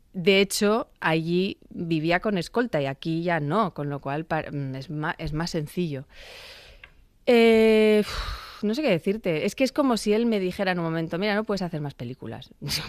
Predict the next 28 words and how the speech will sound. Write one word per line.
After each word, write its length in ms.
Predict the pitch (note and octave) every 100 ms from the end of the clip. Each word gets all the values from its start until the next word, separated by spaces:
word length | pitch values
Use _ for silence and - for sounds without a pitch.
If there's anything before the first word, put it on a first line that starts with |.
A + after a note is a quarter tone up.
| E3+
"Perdona, 340 | G#3 C3+ D3+ F#4 - G3 G3+ E3
¿cómo?". 300 | F#3 F3 A4 - - - -
Nos 140 | G3
respetamos 540 | G3 - E3+ D#3+ A3+ G#3
mucho 500 | D#3 F#3 - E3+ -
y 300 | - D#3 C#3+
yo 180 | D3 E3+
creo 220 | F3+ F3
mucho 260 | B3 A#3 D3
en 120 | C#3
él, 520 | E3+ A3+ F#3 D#3+ D#3+
lo 100 | D#3+
respeto 440 | D#3+ D3+ E3 D#3+ G3+
muchísimo. 720 | F#3+ - G3 - G3 D#3 - - - - - - _ -
Y 80 | E3
sinceramente 640 | D#3+ D3 E3 D#3 D3 D#3
creo 220 | B2+ B2
que, 320 | D3 D3 D3 C#3
mm, 640 | - - - - - -
llevo, 400 | D3 C#3+ C#3+ - - - _ - -
tenemos 420 | C3+ C#3+ D#3+ D#3+
muchos 320 | D#3+ D3+ E3
niños 240 | E3+ F3
en 100 | F3
común. 300 | E3 D#3+ F#3
Yo 120 | G3+ E3
creo 180 | D#3 D#3
que, 320 | E3 D#3+